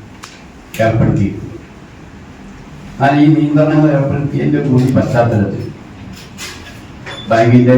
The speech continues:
ഭരണസമിതിയും ജീവനക്കാരും കൂട്ടായിട്ടുള്ള പരിശ്രമത്തിലൂടെ കുടിശ്ശിക മാറ്റുന്നതിനും സഹകാരികളെ കണ്ട് സംസാരിച്ച് പൈസ അടപ്പിക്കുന്നതിനും അതിന് കഴിയാതെ വരുന്ന സാഹചര്യത്തിൽ റിക്കവറി നടപടികളിലൂടെ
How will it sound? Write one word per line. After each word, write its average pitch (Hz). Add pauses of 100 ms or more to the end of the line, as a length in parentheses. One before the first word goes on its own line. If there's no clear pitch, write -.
ഭരണസമിതിയും 120 (100)
ജീവനക്കാരും 110 (400)
കൂട്ടായിട്ടുള്ള 135
പരിശ്രമത്തിലൂടെ 98 (1300)
കുടിശ്ശിക 113 (580)
മാറ്റുന്നതിനും 113 (340)
സഹകാരികളെ 127 (100)
കണ്ട് 113 (140)
സംസാരിച്ച് 110 (480)
പൈസ 104 (160)
അടപ്പിക്കുന്നതിനും 101 (360)
അതിന് 147
കഴിയാതെ 151
വരുന്ന 131
സാഹചര്യത്തിൽ 117 (160)
റിക്കവറി 120
നടപടികളിലൂടെ 104